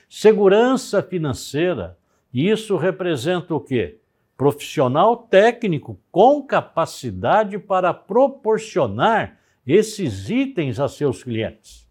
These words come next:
E se nós não nos atualizamos, nós não conseguimos atingir esse objetivo.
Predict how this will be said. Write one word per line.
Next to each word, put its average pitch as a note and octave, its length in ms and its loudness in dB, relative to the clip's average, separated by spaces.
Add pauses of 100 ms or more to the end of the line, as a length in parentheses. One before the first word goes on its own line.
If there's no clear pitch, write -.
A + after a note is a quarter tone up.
(960)
E B2 80 0
se C#3+ 220 -4
nós D3 280 2
não G3 220 2
nos D#3+ 300 -2
atualizamos, B2+ 1160 0 (300)
nós B2+ 320 -2
não F3 220 -2
conseguimos D#3 880 -8
atingir C3+ 580 -6
esse C3+ 240 -6
objetivo. B2 800 -8